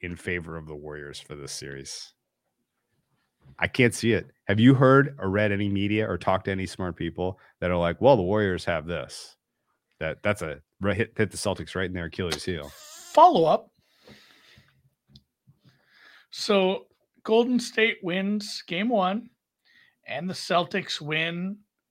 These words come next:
Speaker 2: the series plus four hundred. So let's just say you get a plus one eighty. Let's, let's say plus one eighty. And what is the Warriors money line right now? About minus one.
Speaker 1: Mm, minus one thirty.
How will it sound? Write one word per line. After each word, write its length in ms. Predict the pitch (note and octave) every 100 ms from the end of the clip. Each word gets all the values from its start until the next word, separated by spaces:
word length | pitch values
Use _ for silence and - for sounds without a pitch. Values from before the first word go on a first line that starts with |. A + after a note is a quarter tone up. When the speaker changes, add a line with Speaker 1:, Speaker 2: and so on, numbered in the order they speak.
| _ _ _ _ D#3
Speaker 2:
the 60 |
series 520 | - - E3+ C#3+ C#3
plus 300 | - E3+ C#3+
four 300 | - C#3+ C#3+
hundred. 460 | C3 C#3 A2+ A2 -
So 120 | -
let's 240 | C#4 C4 -
just 240 | B3+ -
say 220 | A3 G#3
you 240 | G3+ F#3 F#3+
get 180 | F3+ E3+
a 60 |
plus 380 | C3 D#3+ C#3 -
one 160 | C3+ A#2+
eighty. 260 | G2 G2+ _ G2 G2 _ _ _ _ _ _ _
Let's, 400 | D#3+ - - - -
let's 180 | F#3 -
say 160 | G3+ F3
plus 320 | F#3+ F3 -
one 160 | E3+
eighty. 240 | C#3 C3 A#2+
And 160 | D3+ C#3+ - - -
what 160 | A#3
is 160 | B3 -
the 120 | G3
Warriors 540 | E3 F3+ G#3 G3 D3
money 240 | D3 C#3+ B2+
line 240 | A#2+ A2
right 260 | G#2 A#2+ -
now? 420 | G2 E2+ E2+ - -
About 280 | B2+ A2+
minus 420 | A2 B2 - - G#2+
one. 480 | A2 A2+ A2 F#2+
Speaker 1:
Mm, 340 | F#2+ F#2 F#2 F#2+
minus 340 | F#2+ F#2 -
one 220 | F#2+ F#2 E2+
thirty. 520 | - F2+ G2 A2